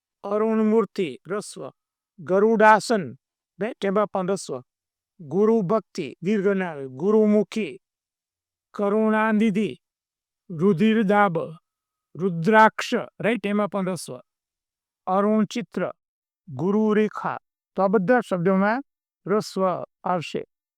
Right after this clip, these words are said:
ગુરુકુળ, પછી તમે આમ લખો તો એ ભૂલ થાય. તરુણી,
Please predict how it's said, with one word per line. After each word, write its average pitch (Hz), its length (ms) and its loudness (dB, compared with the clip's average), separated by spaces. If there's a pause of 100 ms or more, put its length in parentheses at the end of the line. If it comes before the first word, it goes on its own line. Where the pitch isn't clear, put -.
ગુરુકુળ, 202 720 2 (600)
પછી 226 400 -2
તમે 226 480 -2 (420)
આમ 220 280 0
લખો 233 460 0 (200)
તો 214 80 2
એ 226 40 6
ભૂલ 220 260 2
થાય. 143 300 -6 (500)
તરુણી, 220 640 2